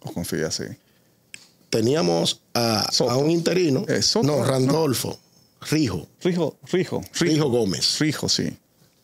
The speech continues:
Speaker 2: Rijo le entregó.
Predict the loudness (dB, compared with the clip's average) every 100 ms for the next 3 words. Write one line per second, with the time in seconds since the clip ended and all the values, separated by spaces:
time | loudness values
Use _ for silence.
0 | _ _ _ _ _ _ -4 0 2 0
1 | -2 -6 -16 _ _ _ _ _ _ _
2 | _ _ _ _ _ -2 0 2 2 0
3 | -4